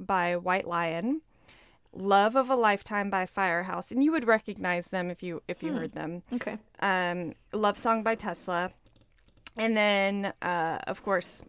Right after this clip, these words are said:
Speaker 1: Patience by Guns N' Roses. Um, I like the, the whistling part on that
Speaker 2: Mm-hmm.
Speaker 1: one. I'm not gonna whistle 'cause I can't,
Speaker 2: Ooh-hoo.
Speaker 1: uh, do it very
Speaker 2: <laughs> Yeah,
Speaker 1: well.
Speaker 2: sorry.
Speaker 1: <laughs>
Speaker 2: That was a pretend whistle. I know I can't. <laughs>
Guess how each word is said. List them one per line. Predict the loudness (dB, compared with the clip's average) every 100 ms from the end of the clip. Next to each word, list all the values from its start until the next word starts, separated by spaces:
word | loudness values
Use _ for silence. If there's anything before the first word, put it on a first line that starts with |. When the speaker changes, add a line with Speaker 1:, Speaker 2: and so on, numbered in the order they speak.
| -4
Speaker 1:
Patience | 0 0 0 -2 -4 -8
by | -2 -2
Guns | 0 -2 -2
N' | -4
Roses. | -2 -2 -2 -2 -2 -6 -16 -20 -20 -20 _
Um, | -8 -6 -6 -6 0
I | 2
like | 2 0
the, | -4 -2 -6 -10 -12
the | -6
whistling | -6 -6 -6 -8
part | -6 -4
on | -2 -2
that | -2
Speaker 2:
Mm-hmm. | 0
Speaker 1:
one. | 0 0 -4 -10 _ -12
I'm | -8
not | -6 -6
gonna | -6
whistle | -4 -6 -8
'cause | -10 -12
I | -10
can't, | -8 -10 -10 -10 -8
Speaker 2:
Ooh-hoo. | -6 -2 -2
Speaker 1:
uh, | 0 0 -2
do | -4
it | -4 -4
very | -2 -2
Speaker 2:
<laughs> | -2
Yeah, | -4 -4
Speaker 1:
well. | -6 -2
Speaker 2:
sorry. | -2 -2 -4 -10
Speaker 1:
<laughs> | -10
Speaker 2:
That | 6
was | 6 6
a | 2
pretend | 0 0 0 0 0
whistle. | 0 0 2
I | 0
know | -2
I | -4
can't. | -6 -10 -12 -18
<laughs> | -16